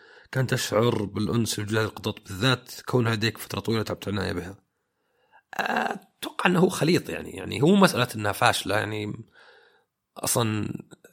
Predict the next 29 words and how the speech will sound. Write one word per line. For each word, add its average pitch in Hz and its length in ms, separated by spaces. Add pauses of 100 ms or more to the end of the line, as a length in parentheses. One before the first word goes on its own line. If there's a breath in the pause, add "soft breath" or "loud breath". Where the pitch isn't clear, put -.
(280)
مو 127 280
بكأنه 107 380
مثلا 101 220
كلنا 110 220
يعرف 98 280
أن - 40
عندك 92 220
قطاوة، 90 340
يمكن 101 320
أونلاين 107 480
الناس 90 240
يعرفون، 110 440 (560 loud breath)
بس - 140
كأخوي 120 400
يمكن 110 200
ربعهم 95 280
بس 90 220
يعرفون، 101 540 (200 soft breath)
ولا 143 120
حد 127 140
سائل: 104 320
"شو - 80
أخبار 107 240
قطاوتك؟" - 680 (1200)
فما 110 500
أتوقع - 400
أنها 98 540 (120)
كونها 104 280
فاشلة، 98 640